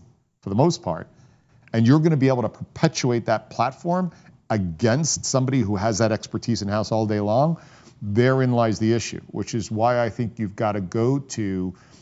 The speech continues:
shared revenue models so you can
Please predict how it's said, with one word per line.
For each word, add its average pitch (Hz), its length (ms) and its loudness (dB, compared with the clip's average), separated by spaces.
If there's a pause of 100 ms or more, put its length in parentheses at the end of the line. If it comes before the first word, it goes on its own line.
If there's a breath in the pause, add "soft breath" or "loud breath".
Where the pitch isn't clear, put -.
(200 soft breath)
shared 120 360 0
revenue 110 360 0
models 151 640 -4 (520)
so - 160 -4
you 110 160 2
can 123 240 -2